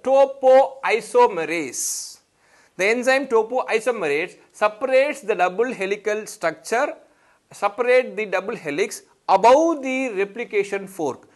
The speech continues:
So what is replication fork? The opening, the separate, the opening structure of the double helical structure of D N A is said to be replication fork.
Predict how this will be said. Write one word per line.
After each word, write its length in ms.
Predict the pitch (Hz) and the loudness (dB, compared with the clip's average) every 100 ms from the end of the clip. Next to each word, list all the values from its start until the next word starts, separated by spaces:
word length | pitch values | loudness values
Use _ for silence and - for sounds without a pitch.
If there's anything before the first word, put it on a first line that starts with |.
| _ | _
So 140 | 233 | 2
what 240 | 214 233 | 4 4
is 160 | 320 - | -2 -2
replication 680 | 240 226 247 254 233 240 240 | -2 -2 -6 -4 -2 -4 -4
fork? 440 | - 226 226 - _ _ _ _ _ - | 2 2 2 -6 _ _ _ _ _ 2
The 80 | 185 | 4
opening, 680 | 202 233 269 269 269 247 | 6 6 6 4 0 -2
the 80 | 180 | -6
separate, 560 | 175 214 247 247 233 175 | -2 0 4 4 4 0
the 80 | |
opening 460 | 196 233 247 254 277 | 4 4 4 0 -4
structure 480 | - 220 - 247 247 | 0 0 2 2 2
of 320 | 196 208 175 | 2 0 0
the 80 | 208 | -2
double 320 | 185 185 226 | 2 2 2
helical 360 | 208 208 214 208 | -2 -2 -4 -4
structure 440 | - 180 - 196 | -6 -10 -6 -4
of 160 | 180 160 | -4 -4
D 140 | 185 | -4
N 140 | 185 | -2
A 120 | 220 214 | -2 -2
is 100 | 202 | -4
said 160 | 185 | -6
to 120 | 208 | -6
be 220 | 190 233 311 | -6 -4 -2
replication 600 | 240 226 220 196 220 233 | -2 -2 -6 -4 -2 -2
fork. 400 | 285 196 - | 0 0 -2